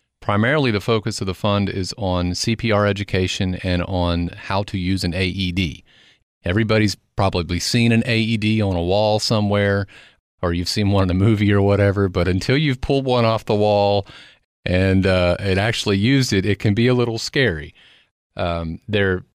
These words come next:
they're fairly simple to use, and most of them have directions right there. In fact, many of the new ones will talk to you and tell you exactly what to do when you turn them on. Uh, but it's good to practice that before you're faced with a situation where you're trying to save someone's life with one.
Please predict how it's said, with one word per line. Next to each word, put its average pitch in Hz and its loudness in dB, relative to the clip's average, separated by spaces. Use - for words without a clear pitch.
they're 98 0
fairly 127 2
simple 120 -2
to 107 -2
use, 143 0
and 101 0
most 101 0
of - -10
them 95 0
have 107 0
directions 98 0
right 107 0
there. 107 2
In 101 2
fact, 95 -2
many 120 2
of 101 0
the 98 4
new 120 4
ones 95 0
will 87 -6
talk - -4
to 104 -2
you 82 0
and 87 -2
tell 107 0
you 95 -2
exactly 95 -2
what 92 0
to 101 -8
do 92 -2
when 101 0
you 92 0
turn 95 -4
them 87 -4
on. 92 -4
Uh, 92 0
but 110 2
it's 113 -4
good 175 0
to 180 0
practice 165 -2
that 107 0
before 131 2
you're 113 2
faced 127 0
with 110 0
a 107 2
situation 107 2
where 104 4
you're 104 2
trying 110 0
to 110 2
save 113 2
someone's 101 2
life 113 0
with 92 -2
one. 80 -4